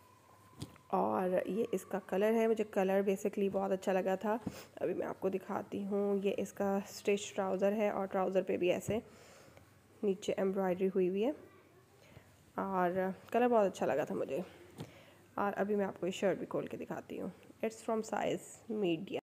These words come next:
So this is the shirt, fully चिकनकारी type, और इस तरह से, और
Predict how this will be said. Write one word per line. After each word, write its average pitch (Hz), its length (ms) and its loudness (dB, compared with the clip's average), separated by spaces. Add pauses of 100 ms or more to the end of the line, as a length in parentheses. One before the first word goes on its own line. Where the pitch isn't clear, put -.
(420)
So 311 340 10
this 262 220 6
is 269 180 6
the 262 60 10
shirt, 226 680 6 (1000)
fully 247 340 6 (500)
चिकनकारी 240 680 4
type, 214 380 0 (640)
और 196 680 2 (1080)
इस 220 240 -6
तरह 196 400 -2
से, 254 380 0 (960)
और 311 360 -2